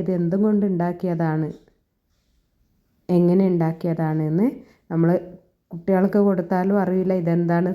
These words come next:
സാധനമെന്ന്. ആർക്ക് കൊടു-, കാണാത്ത ആർക്ക് കൊടുത്താലും അറിയില്ല ഇതെന്തും കൊണ്ടാണ് ഉണ്ടാക്കിയതെന്ന്. പക്ഷേ വെ-, ഒരു വെറൈറ്റി ടേസ്റ്റ് തന്നെയാണ്. ഓക്കെ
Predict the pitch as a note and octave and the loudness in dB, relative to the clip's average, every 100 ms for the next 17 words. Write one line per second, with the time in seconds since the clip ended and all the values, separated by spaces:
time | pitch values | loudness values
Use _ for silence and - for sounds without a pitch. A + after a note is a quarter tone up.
0 | G3+ F#3 F3 F3+ F3 G3 C4+ - - _ | -2 -2 -2 -2 0 0 -2 -6 -20 _
1 | _ - F#3 G#3 A#3 G3+ F3+ E3 E3 F3+ | _ -4 0 0 2 2 2 0 0 0
2 | F#3+ G#3 A#3 G#3 F#3 A3 G#3+ E3+ - E3+ | 0 0 0 0 0 0 0 -2 -2 0
3 | G#3+ - - _ E3 D#3+ D#3 D#3 D#3 D3 | 0 -2 -12 _ -6 -2 0 0 0 -2
4 | F3+ E3 D#3+ D#3 F3 F#3 E3+ E3+ D#3+ D3+ | -2 0 2 2 2 2 2 2 0 -2
5 | D3 D3 - C#3+ C#3 C3+ - _ _ - | -6 -6 -8 -6 -4 -6 -10 _ _ -20
6 | _ - E3 G#3 G#3 E3+ D#3 F#3+ G3 G3 | _ -12 0 2 4 2 2 0 0 0
7 | E3+ D#3+ D#3+ F3+ F3 D#3 - F3 E3+ D3+ | 0 0 -2 -4 -4 -4 -6 -8 -6 -4
8 | C#3+ C#3 C#3 - _ _ _ _ - - | -4 -4 -6 -14 _ _ _ _ -20 -20
9 | - _ _ _ _ _ _ _ _ _ | -20 _ _ _ _ _ _ _ _ _
10 | _ _ _ _ _ _ _ _ _ _ | _ _ _ _ _ _ _ _ _ _
11 | - F#3 F#3 | -4 -2 2